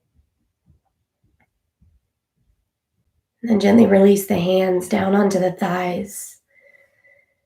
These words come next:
And you'll start to squeeze the thighs with the hands. And like I said, if you're laying down, you can bend the knees, bringing the soles of the feet down onto the mat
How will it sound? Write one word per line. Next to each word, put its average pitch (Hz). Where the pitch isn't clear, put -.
And 220
you'll 214
start 233
to 156
squeeze 196
the 190
thighs 170
with 165
the 185
hands. 156
And 170
like 175
I 185
said, 180
if 170
you're 175
laying 170
down, 165
you 160
can 165
bend 165
the 165
knees, 165
bringing 160
the 165
soles 185
of 170
the 170
feet 175
down 165
onto 160
the 165
mat 160